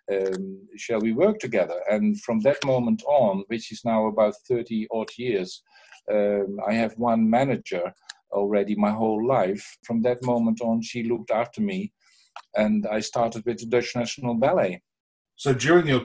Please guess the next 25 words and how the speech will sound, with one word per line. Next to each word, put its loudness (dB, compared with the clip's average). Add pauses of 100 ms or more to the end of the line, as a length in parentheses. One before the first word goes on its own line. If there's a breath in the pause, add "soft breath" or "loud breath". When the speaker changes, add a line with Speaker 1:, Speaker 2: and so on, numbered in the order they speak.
Speaker 2:
career, 4
you've -4 (220)
been 2
music 0
director -6 (240 soft breath)
or 2
principal -2
guest -2
conductor -8
with -10 (680)
many 2
symphony -4
orchestras, -10 (420 loud breath)
um, -2
but 0
also 2
you've 0
done 0
quite 2
a 0
lot -4
of -8
opera -4
and -8
ballet. 2